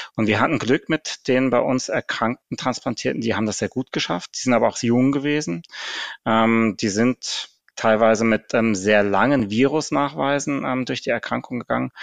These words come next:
und haben danach, toi, toi, toi, relativ wenig Probleme gehabt. Aber wir wissen auch aus anderen Transplantzentren, dass dort Ausbrüche vorhanden gewesen sind, die eben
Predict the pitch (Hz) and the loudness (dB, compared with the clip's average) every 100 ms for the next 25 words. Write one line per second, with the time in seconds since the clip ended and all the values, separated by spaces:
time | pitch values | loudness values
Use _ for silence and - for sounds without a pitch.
0 | - - - 110 107 107 104 95 107 123 | -12 -10 -4 -2 0 2 2 2 2 2
1 | - - - 113 110 104 117 117 113 113 | -4 -6 0 0 0 -2 2 2 2 2
2 | 113 - 95 104 110 123 - - 98 104 | 0 -2 -4 0 0 0 -4 -8 -4 -2
3 | 107 90 85 90 - - - - - - | -2 -4 -6 -8 -14 -16 -12 -8 -8 -8
4 | - _ - 107 110 147 160 147 - 107 | -12 _ 2 4 6 4 2 -2 -4 0
5 | 123 - 104 107 - 110 117 127 123 - | 0 0 0 0 0 0 0 0 -4 -2
6 | 120 120 - 123 120 127 120 110 - 104 | -2 -4 -2 -4 -2 -2 -2 -2 -2 -4
7 | - 101 110 - - 113 - 101 110 117 | 0 0 0 -4 -4 -4 -4 -4 -2 -4
8 | 107 107 107 117 107 - 110 117 113 104 | -4 -4 -4 -4 -6 -6 -6 -4 -2 -2
9 | 101 | -4